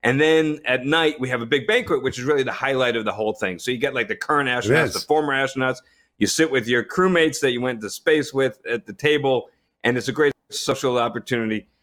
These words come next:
Speaker 1: And you sit there, and, uh, and the, and the old timers even come by too, you know, to these things. And,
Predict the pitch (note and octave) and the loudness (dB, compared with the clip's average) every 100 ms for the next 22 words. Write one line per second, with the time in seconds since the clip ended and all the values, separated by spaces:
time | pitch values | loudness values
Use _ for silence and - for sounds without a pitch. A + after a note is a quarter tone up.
0 | _ - A#2 A2+ - D#3 - C3+ C3 C3 | _ -2 0 0 -2 -2 2 2 4 0
1 | A#2+ A#2+ A#2 A2+ A2+ - B2+ C#3 D3+ D3+ | 0 0 2 2 2 0 -2 -2 -2 0
2 | D3+ F#3+ A#3+ E3 B2+ A2 G2 A2 G#2+ G2 | 2 2 2 0 -2 -2 -4 -4 -6 -4
3 | A2+ G#2+ G#2 F#2+ F#2+ - C3 E2+ E2 D#2+ | -4 0 0 -2 -4 -6 -6 -4 -8 -8
4 | D#2+ F2 E2+ - F2 D#2+ D#2+ E2+ E2 | -10 -10 -8 -8 -8 -8 -8 -8 -8